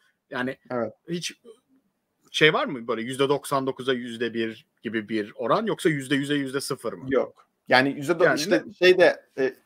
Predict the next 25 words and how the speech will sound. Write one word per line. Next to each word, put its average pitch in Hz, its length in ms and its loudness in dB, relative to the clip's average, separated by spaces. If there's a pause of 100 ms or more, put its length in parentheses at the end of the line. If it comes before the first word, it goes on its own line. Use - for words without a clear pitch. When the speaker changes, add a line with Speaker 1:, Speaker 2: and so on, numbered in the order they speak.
Speaker 2:
re-, 135 360 4
yani 131 360 4
özellikle 147 420 4
nükleik 147 340 0
asitlerde 135 720 2
sıfıra 135 400 -2
yakın. 202 400 -2 (300)
Amino 165 280 2
Speaker 1:
Hı 165 40 6
hı. 165 40 6
Speaker 2:
asitlerde 151 580 2
bazı 143 480 4 (280)
canlılar 127 400 0
şey 147 200 -2
yapıyor. 117 340 -4
Önce 131 160 -4
sol 135 220 -4
elli 131 220 2
amino 131 240 -2
asiti 131 280 -6
sentezliyor. 113 580 -6
Sonra 123 360 -4
onu 127 200 -2
Speaker 1:
Hı 113 260 -6
hı. 104 60 -18